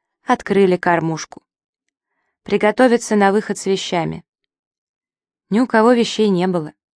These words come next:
Надзиратели по привычке команды подавали. Забыли, кто мы такие и откуда им обломились напрасные с нами хлопоты.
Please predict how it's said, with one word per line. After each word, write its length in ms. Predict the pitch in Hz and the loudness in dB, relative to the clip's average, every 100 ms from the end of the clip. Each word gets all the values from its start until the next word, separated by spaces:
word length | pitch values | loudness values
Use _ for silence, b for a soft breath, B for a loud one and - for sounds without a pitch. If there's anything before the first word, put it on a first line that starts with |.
| _ _ _ _ _ _ | _ _ _ _ _ _
Надзиратели 640 | 262 269 240 247 247 226 220 | 0 2 4 2 0 0 -2
по 160 | - | -2
привычке 540 | - 233 240 226 - 175 | 0 2 4 0 -6 -6
команды 480 | 190 190 165 160 | -2 2 2 0
подавали. 560 | 160 160 170 160 151 175 _ _ _ _ _ _ _ - | -6 -4 -2 -2 -6 -10 _ _ _ _ _ _ _ -10
Забыли, 480 | 196 226 202 190 | -2 0 2 2
кто 240 | 170 - 180 | 2 -2 -2
мы 100 | 165 | -2
такие 480 | 165 165 - 208 180 | -4 -4 -2 -2 -2
и 140 | - | -2
откуда 440 | 175 175 - 202 185 | -2 -2 -4 0 0
им 200 | 175 165 _ _ - | 0 -6 _ _ -6
обломились 640 | 196 175 175 196 190 175 | -2 2 2 4 2 0
напрасные 600 | 180 165 - 180 - 170 | -2 -2 0 0 0 -4
с 100 | 160 | -4
нами 240 | 175 165 170 | -2 -2 -4
хлопоты. 580 | - 175 147 151 - | -4 -6 -6 -12 -18